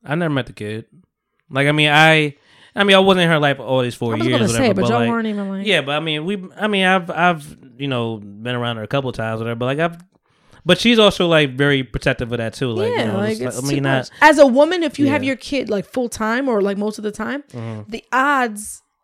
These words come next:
Speaker 2: of you and your man being together with your kid are higher, right? Like,
Speaker 1: Yeah.
Speaker 2: my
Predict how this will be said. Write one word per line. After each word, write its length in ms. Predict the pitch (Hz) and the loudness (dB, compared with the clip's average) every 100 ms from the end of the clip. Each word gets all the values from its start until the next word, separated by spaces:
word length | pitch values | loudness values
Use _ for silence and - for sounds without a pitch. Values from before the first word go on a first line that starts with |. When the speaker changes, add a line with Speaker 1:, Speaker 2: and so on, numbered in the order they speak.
| _ - | _ -8
Speaker 2:
of 160 | 202 | -8
you 580 | 190 226 247 233 220 233 - _ - | -4 -2 -2 -2 -4 -8 -16 _ -6
and 160 | 196 | -4
your 100 | 185 | -4
man 360 | 185 208 226 220 | -4 -4 -4 -6
being 200 | 196 190 | -6 -8
together 320 | 185 190 190 | -8 -8 -6
with 160 | 190 - | -8 -10
your 80 | - | -8
kid 180 | 208 | -6
are 60 | - | -6
higher, 460 | - 220 233 190 175 | -8 -4 -2 -2 -4
right? 240 | 180 - | -6 -4
Like, 280 | 196 196 - | -4 -4 -6
Speaker 1:
Yeah. 240 | - 113 98 | -4 -4 0
Speaker 2:
my 120 | 233 | 0